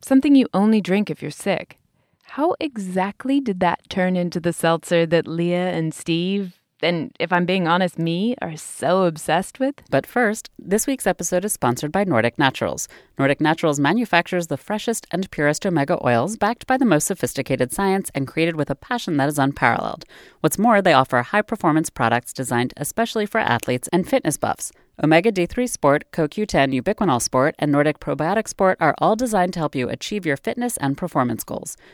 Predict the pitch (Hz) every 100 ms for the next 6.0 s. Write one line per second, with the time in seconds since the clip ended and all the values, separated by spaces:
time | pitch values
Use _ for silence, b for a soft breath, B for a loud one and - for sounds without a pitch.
0 | b 220 254 - 302 311 165 175 165 139
1 | 156 156 - 165 202 220 127 143 143 -
2 | 123 - - 107 127 - - 247 294 269
3 | 190 185 170 160 147 - 160 156 151 -
4 | 151 151 160 165 143 147 143 143 151 156
5 | 214 240 262 - - 330 208 64 - -